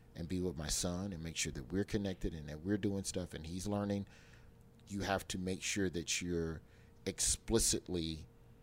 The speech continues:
trying to make space for that. And so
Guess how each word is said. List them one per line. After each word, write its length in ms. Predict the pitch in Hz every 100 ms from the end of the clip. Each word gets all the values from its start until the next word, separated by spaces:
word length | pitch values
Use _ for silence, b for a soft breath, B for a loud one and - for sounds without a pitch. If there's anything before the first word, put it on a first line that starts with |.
| - - - - - - - - - -
trying 320 | - 107 98
to 120 | 90 90
make 200 | 82 -
space 400 | - 101 90 -
for 140 | -
that. 240 | 55 50 - -
And 120 | 87
so 160 | 95